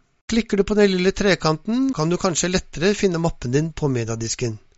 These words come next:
Ved innlevering bruker dere minnepenn, som dere kopierer filen til. Dere må ikke avslutte programmet før dere har sett at filen er ferdig eksportert,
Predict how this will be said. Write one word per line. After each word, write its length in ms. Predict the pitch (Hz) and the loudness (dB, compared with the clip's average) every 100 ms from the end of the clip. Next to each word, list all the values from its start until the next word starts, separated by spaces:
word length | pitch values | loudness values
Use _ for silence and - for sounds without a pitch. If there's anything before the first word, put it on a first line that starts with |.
| _ _ _ _ _ - - - _ _ | _ _ _ _ _ -20 -20 -20 _ _
Ved 160 | 151 196 | -4 0
innlevering 540 | 202 220 208 208 240 240 | 2 4 4 4 0 -2
bruker 320 | 196 185 - | 2 2 2
dere 160 | 151 165 | -2 0
minnepenn, 540 | 170 135 - 214 294 | 0 0 0 0 -2
som 220 | - - 202 | -6 -4 0
dere 160 | 190 | 0
kopierer 400 | - 196 170 135 | 0 0 2 2
filen 320 | 156 120 127 139 | 0 -4 -4 -6
til. 300 | - 120 107 - - - - _ _ | -4 -6 -8 -16 -20 -20 -20 _ _
Dere 200 | - 185 220 | -2 0 0
må 80 | |
ikke 300 | 269 - 277 208 | -2 -4 -2 2
avslutte 340 | 185 - 185 185 | 2 0 -4 0
programmet 600 | 208 185 175 220 262 269 | 2 2 2 2 2 -2
før 160 | 196 175 | 0 0
dere 140 | 185 | 0
har 60 | - | -2
sett 200 | 139 - | -2 -2
at 80 | 175 | -6
filen 320 | - 135 156 | -4 -2 -2
er 160 | 196 151 | -4 -6
ferdig 380 | - 156 117 120 | -2 -2 -2 -4
eksportert, 640 | - - - 202 233 - | -6 -6 -2 0 -2 -6